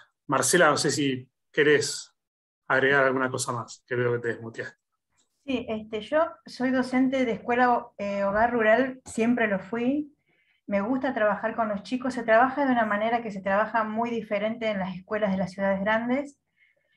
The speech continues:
Speaker 2: Eh, como docente tengo miedo de que se, se pierdan ciertos cono-, ciertos aprendizajes que los chicos tienen en las escuelas rurales. Eh, es más, en esta provincia creo que se tiende a cerrar las escuelas rurales,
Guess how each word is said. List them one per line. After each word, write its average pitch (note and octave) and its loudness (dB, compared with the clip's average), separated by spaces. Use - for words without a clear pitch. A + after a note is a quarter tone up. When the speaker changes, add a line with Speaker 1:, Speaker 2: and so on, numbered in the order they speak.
Speaker 2:
Eh, G#3+ -2
como B3+ 6
docente E4 -2
tengo D#4 2
miedo C#4+ 6
de C#4+ 2
que G#3 -6
se, - -8
se B3 -2
pierdan G3 4
ciertos A3+ -6
cono-, G#3 -4
ciertos C#4+ -2
aprendizajes G#3 0
que G3 -2
los F#3 -2
chicos G#3+ -6
tienen G3+ -2
en G3 0
las E3+ -2
escuelas G3 -2
rurales. E3+ -2
Eh, G3+ 2
es A3+ 4
más, A#3+ 4
en G#3 2
esta B3+ 2
provincia B3+ 0
creo A3 -2
que A3 -8
se G3 -6
tiende A#3 -2
a F3+ -2
cerrar G#3 2
las F3 -4
escuelas G3 -6
rurales, B3 2